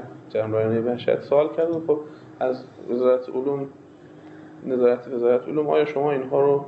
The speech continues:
برخوردی هم داشتید؟ ما تذکر دادیم. درست؟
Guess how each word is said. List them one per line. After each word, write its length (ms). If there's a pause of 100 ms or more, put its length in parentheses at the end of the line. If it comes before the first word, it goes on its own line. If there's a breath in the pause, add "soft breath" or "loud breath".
برخوردی 500
هم 140
داشتید؟ 320 (180)
ما 140 (180)
تذکر 640
دادیم. 460 (1800)
درست؟ 300